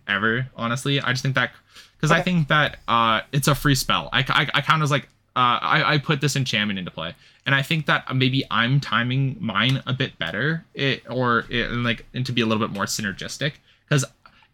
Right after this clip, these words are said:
Speaker 1: if I need to cast something on my opponent's turn, my Fire's Invention is not in play, or it's been in play for so long, and I've been trying to remove this damn card.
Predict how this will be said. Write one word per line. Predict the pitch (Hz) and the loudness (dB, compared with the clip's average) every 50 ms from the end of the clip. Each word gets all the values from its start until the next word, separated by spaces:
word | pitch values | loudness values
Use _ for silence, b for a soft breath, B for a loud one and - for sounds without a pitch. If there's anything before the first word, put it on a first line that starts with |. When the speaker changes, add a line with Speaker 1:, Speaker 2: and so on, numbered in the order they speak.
| _ - | _ -2
Speaker 1:
if | 143 160 - - | -2 0 0 0
I | - 170 175 | 0 2 2
need | 156 135 120 123 139 143 - | 2 2 2 2 2 2 0
to | 151 | -2
cast | - - 110 113 127 - | 0 0 0 0 0 0
something | 139 135 131 123 | 0 0 0 2
on | 117 | 2
my | 110 110 | 2 2
opponent's | 104 - - 101 98 104 113 135 - | 2 0 -2 -2 -2 -2 -2 -4 -6
turn, | - - 95 101 117 143 156 - - - | -8 -6 -4 -2 -2 -2 -2 -2 -2 -2
my | 110 113 | -2 0
Fire's | 113 - 107 110 110 107 | 0 2 2 2 2 0
Invention | 117 110 101 110 107 107 - 117 107 | -2 -2 -2 -2 -2 -2 -4 -6 -6
is | 95 95 | -6 -4
not | 92 90 92 - | -4 -4 -4 -4
in | 107 107 | -6 -6
play, | - - 98 95 104 117 143 147 - | -6 -4 -2 0 0 0 0 0 -2
or | - 113 107 | -2 -2 -2
it's | 107 - | -2 -2
been | - 107 110 | -2 -2 -2
in | 117 110 | -2 0
play | - 117 117 | -2 -2 -2
for | - 120 | -2 -2
so | - - 107 117 | -2 0 0 0
long, | 110 92 90 104 120 143 | -2 0 0 2 2 4
and | 143 123 | 4 2
I've | 113 120 | 2 0
been | 117 110 | -2 -2
trying | - 123 139 160 | 0 0 2 2
to | 143 | 2
remove | 113 98 101 113 113 104 | 0 0 -2 -4 -4 -4
this | 101 92 92 | -6 -8 -6
damn | 92 92 90 90 92 | -6 -6 -6 -6 -8
card. | - 90 87 82 85 | -8 -8 -8 -10 -12